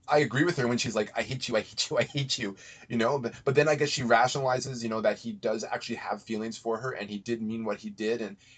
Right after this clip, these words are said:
but then it's, she underst-, he under-, but understood his duty. So she was a smart girl in that way. But I kind of wish that maybe she was a, you know, just that would kind of make her a bit of a stronger person.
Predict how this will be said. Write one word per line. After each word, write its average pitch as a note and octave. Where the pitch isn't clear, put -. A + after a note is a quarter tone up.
but A2+
then A#2+
it's, A2
she B2+
underst-, A#2
he A#2+
under-, A#2+
but A#2+
understood A#2+
his G2+
duty. B2+
So C3+
she D#3+
was F#3+
a F3+
smart C3+
girl B2
in C#3
that C#3+
way. F3
But D#3+
I E3
kind F3+
of D3
wish C#3+
that A#2
maybe A#2+
she B2
was A#2
a, A2
you E3+
know, E3
just D3+
that E3+
would F3
kind E3+
of C#3+
make D3
her C#3+
a B2+
bit C3+
of A#2+
a A#2+
stronger A#2+
person. F3+